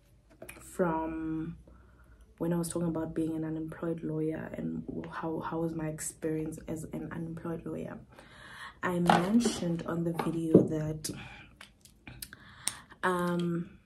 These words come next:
I didn't, like, it was, it, there were days where it was getting to me, but honestly, more than,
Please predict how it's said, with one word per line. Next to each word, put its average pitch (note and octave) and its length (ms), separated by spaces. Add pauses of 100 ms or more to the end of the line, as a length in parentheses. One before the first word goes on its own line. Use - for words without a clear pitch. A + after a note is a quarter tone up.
(580)
I G3+ 120
didn't, G3+ 720 (300)
like, F#3+ 320 (260)
it A3 180
was, C4 460
it, G#3+ 220
there G3+ 100
were F#3+ 220
days F#3+ 500
where F3 140
it F3 100
was - 380 (240)
getting E3+ 340
to - 260
me, G3+ 380 (720)
but G3 260
honestly, A#3 440
more F3+ 260
than, A3 220